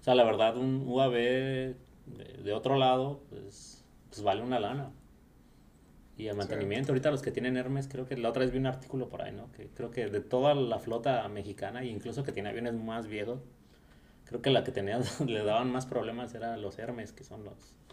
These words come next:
Speaker 1: los U A V que tienen las Fuerzas Armadas de México. Así que yo creo que si te metes por ahí y sabes las instancias de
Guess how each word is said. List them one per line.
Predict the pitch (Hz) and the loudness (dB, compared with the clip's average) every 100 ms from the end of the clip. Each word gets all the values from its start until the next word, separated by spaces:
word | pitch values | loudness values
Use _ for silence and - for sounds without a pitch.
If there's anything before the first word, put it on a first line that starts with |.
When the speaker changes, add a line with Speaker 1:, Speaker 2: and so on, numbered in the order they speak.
| - - - - - - | -20 -20 -20 -20 -20 -14
Speaker 1:
los | 113 120 | -6 0
U | 113 | 0
A | |
V | 110 | 0
que | 107 | -4
tienen | 107 104 101 | -6 -8 -8
las | 98 | -8
Fuerzas | 104 - | -12 -12
Armadas | 104 98 101 | -10 -10 -10
de | 98 | -14
México. | - - - - | -16 -18 -20 -20
Así | - - | -18 -6
que | 127 107 - - - - - | -6 -6 -14 -20 -20 -20 -2
yo | 131 | 2
creo | 151 | 4
que | 165 | 4
si | - | 2
te | 127 | 2
metes | 117 147 - | 2 0 2
por | 147 | 4
ahí | 117 127 | 6 4
y | 156 165 135 104 98 98 101 90 | 2 0 -2 -4 -6 -6 -6 -6
sabes | - 127 | 0 2
las | 147 120 | 2 2
instancias | 104 90 113 120 139 - | -2 -4 -6 -4 -4 -2
de | 104 | -4